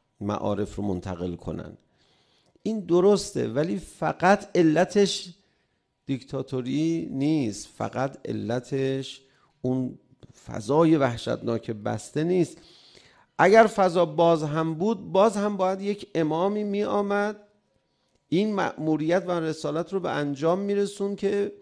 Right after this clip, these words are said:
دعاهایی رو به ما بده که ما در زبان دعا بتونیم معارفمون رو مرور کنیم و تکرار بکنیم.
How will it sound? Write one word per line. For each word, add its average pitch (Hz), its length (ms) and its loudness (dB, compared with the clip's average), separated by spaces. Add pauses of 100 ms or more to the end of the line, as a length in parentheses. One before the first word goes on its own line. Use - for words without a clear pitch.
(760)
دعاهایی 151 760 4
رو 202 140 0
به 185 100 -2
ما 175 200 -2
بده 196 220 -6
که 180 100 -8
ما 196 140 -4
در 190 140 0
زبان 143 480 -4
دعا 151 760 2
بتونیم 202 640 0
معارفمون 127 840 -2
رو 117 100 2
مرور 110 380 0
کنیم 104 380 -4
و 98 80 -2
تکرار 98 480 -4
بکنیم. - 800 -8